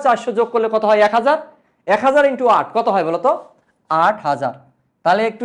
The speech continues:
খেয়াল করে দেখো, এখানে আমাদের কি হয় বলো তো? এখানে পি ওয়ান যা হইছে, পি টু তাই হইছে না? আমাদের এককটা কিন্তু বসাইতে হবে, কেজি meter per second। So দেখো আমাদের কি, সুতরাং আমরা কি লিখবো? সুতরাং পি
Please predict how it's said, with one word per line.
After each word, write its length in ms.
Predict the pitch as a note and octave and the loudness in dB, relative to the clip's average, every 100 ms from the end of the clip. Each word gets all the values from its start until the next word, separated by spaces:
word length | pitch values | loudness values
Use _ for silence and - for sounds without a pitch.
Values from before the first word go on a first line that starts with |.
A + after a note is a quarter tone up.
| A3 | 0
খেয়াল 160 | A3+ G#3+ | 0 0
করে 120 | G3+ F3+ | -2 -2
দেখো, 180 | E3 D3+ - _ _ - G3+ | -2 -6 -8 _ _ -4 -2
এখানে 220 | A3+ B3 B3+ | 0 0 2
আমাদের 200 | C4 B3+ | 2 2
কি 60 | C4 | 0
হয় 120 | A3+ F3 | 0 2
বলো 100 | F3+ B3 | 2 0
তো? 60 | D4+ - _ _ - | -2 -6 _ _ 0
এখানে 240 | G3+ B3 C#4 C#4+ D4 | 2 4 4 2 0
পি 100 | C#4 C4 | 0 2
ওয়ান 140 | C4 C4+ | 2 2
যা 80 | A3+ A3+ | 2 4
হইছে, 220 | G#3 G#3 G3 | 0 -4 -4
পি 80 | B3+ B3+ | -4 -4
টু 60 | B3+ | -2
তাই 100 | A#3+ | -2
হইছে 180 | A#3 B3+ C4+ | -2 -6 -10
না? 40 | C#4+ _ _ _ _ _ _ _ _ D#3+ | -12 _ _ _ _ _ _ _ _ -4
আমাদের 200 | F#3+ A3+ A3+ | 0 2 2
এককটা 240 | A3 A#3 | 2 -2
কিন্তু 140 | A#3+ C#4 | -2 0
বসাইতে 220 | A#3+ G#3 G3+ | 0 0 -4
হবে, 120 | D3+ D3 | -4 -2
কেজি 240 | G3 F#3 B3+ | -4 -2 -4
meter 200 | G#3 G#3+ A3+ | -2 -2 0
per 100 | C#4+ - | -2 -2
second। 240 | G3+ C3 - _ _ _ - | -8 -8 -12 _ _ _ -2
So 60 | A#3 A#3+ | 2 2
দেখো 220 | A3+ B3+ - G3 | 2 2 2 0
আমাদের 240 | G#3+ B3 B3 | 0 0 -2
কি, 80 | B3 G3+ | -6 -6
সুতরাং 240 | G3 B3 B3 | -6 -2 -2
আমরা 100 | B3+ | -2
কি 40 | C4 | -2
লিখবো? 200 | A3+ G3 C#4+ - _ - | -2 0 0 -2 _ -14
সুতরাং 320 | F#3+ G#3 B3+ F4 - _ _ _ | -6 0 0 -2 -14 _ _ _
পি 100 | A#3 | -6